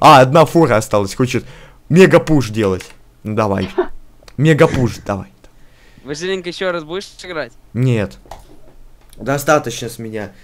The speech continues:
Speaker 1: таких днищевских. А то, когда с гном играешь, вы сам, э, сами, блядь, скилл понижаете свой же. В пизду, блядь.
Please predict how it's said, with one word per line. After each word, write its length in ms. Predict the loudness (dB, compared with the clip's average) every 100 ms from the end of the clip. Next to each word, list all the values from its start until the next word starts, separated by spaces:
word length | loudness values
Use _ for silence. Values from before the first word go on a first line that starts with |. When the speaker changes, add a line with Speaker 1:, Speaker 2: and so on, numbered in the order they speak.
| -18
Speaker 1:
таких 340 | -12 -8 -6 -6
днищевских. 540 | -8 -8 -10 -12 -14 -16 -6
А 120 | -2
то, 120 | 0
когда 280 | 0 2 2
с 60 | 4
гном 240 | 2 2
играешь, 380 | 0 2 0 0
вы 300 | -2 0 0
сам, 320 | 0 0 0
э, 200 | -2 -4
сами, 280 | -2 -2 -2
блядь, 280 | -4 -4 -6
скилл 200 | -8 -8
понижаете 520 | -6 -6 -6 -8 -10
свой 280 | -12 -8 -8
же. 120 | -10 _ _ _ -20 _
В 80 | -18
пизду, 260 | -16 -14 -14
блядь. 240 | -14 -18